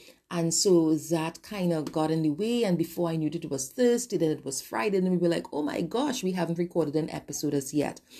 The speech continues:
So I'm hopeful that you took the time to spend with your family, and even if you didn't do so, you were still busy, I hope that you take the time to listen to these podcast episodes. And please drop me a line or, line or send me, um,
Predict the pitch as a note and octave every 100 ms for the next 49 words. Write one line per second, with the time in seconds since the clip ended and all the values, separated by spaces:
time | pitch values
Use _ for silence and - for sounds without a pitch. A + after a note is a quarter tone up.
0 | - - - B3 A#3+ - B3+ - D#4 D#4
1 | D4+ C#4 C4+ B3 - A#3+ A3 G#3 - G#3+
2 | G3+ G3+ A#3+ B3+ - A#3+ A3 A#3+ C#4+ C#4+
3 | A#3+ A#3 A#3+ C#4 - - - A#3 A#3 A#3
4 | G3+ A3 A3+ F#3+ A#3 A3+ A#3+ A3+ G3+ F3+
5 | F3+ A3+ A3 F3+ F#3+ G3 G3+ G3 F3+ A#3
6 | F#3 G3 F#3+ F#3+ F3 F3+ F#3 E3+ F3+ F3+
7 | E3 E3+ E3 E3+ - F3+ D#3 D#3+ E3 -
8 | F#3 - - D#3 D#3+ - F3+ F3+ F#3 G3
9 | F#3 F3+ F3+ - - - C4 B3+ C4+ F#3+
10 | F3+ - G3+ - B3 A#3 G3+ F3+ F3 F3
11 | F3 E3+ E3 - F#3 F3+ F3 E3+ E3+ -
12 | A3+ G3+ G#3 G#3+ A3+ _ - _ E3+ E3
13 | D3+ D3 D3 E3+